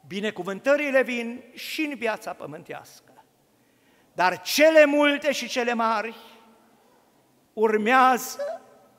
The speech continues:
După răpire va fi judecata de răsplătire și Domnul ne va răsplăti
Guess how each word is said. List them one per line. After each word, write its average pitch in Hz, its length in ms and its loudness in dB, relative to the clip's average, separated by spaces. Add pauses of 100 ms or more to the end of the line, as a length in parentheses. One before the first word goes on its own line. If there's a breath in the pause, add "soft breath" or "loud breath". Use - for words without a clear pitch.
(1040)
După 196 260 0
răpire 277 380 6
va 277 120 6
fi 285 120 2
judecata 269 540 2
de 254 80 2
răsplătire 254 880 -2 (1200)
și - 160 -14
Domnul 262 440 2
ne 262 100 0
va 220 120 2
răsplăti 226 680 -4